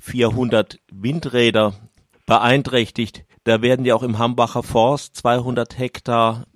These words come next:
ursprünglicher Wald abgerodet oder sollen abgerodet werden. Haben Sie da auch protestiert?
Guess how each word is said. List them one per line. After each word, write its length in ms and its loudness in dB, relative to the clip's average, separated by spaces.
ursprünglicher 680 0
Wald 380 0
abgerodet 760 0
oder 120 0
sollen 260 4
abgerodet 760 -2
werden. 520 2
Haben 200 0
Sie 140 -8
da 140 2
auch 180 -2
protestiert? 640 -6